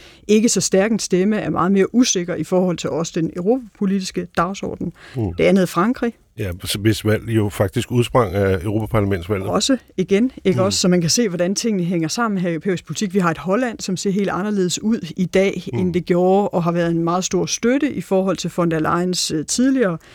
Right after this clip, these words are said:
Speaker 1: kommissions-,
Speaker 2: Hvor
Speaker 1: øh,
Speaker 2: Geert Wilders er
Speaker 1: periode,
Speaker 2: blevet
Speaker 1: ikke?
Speaker 2: valgt.
Speaker 1: Lige præcis, ikke
Speaker 2: Mhm.
Speaker 1: også? Så, så alle de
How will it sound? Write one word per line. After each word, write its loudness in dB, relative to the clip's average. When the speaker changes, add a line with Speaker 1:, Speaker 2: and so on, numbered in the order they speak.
Speaker 1:
kommissions-, 2
Speaker 2:
Hvor -2
Speaker 1:
øh, -4
Speaker 2:
Geert 2
Wilders 4
er 4
Speaker 1:
periode, 2
Speaker 2:
blevet 2
Speaker 1:
ikke? 2
Speaker 2:
valgt. -6
Speaker 1:
Lige 6
præcis, -8
ikke -2
Speaker 2:
Mhm. 0
Speaker 1:
også? -4
Så, 4
så 2
alle 4
de 0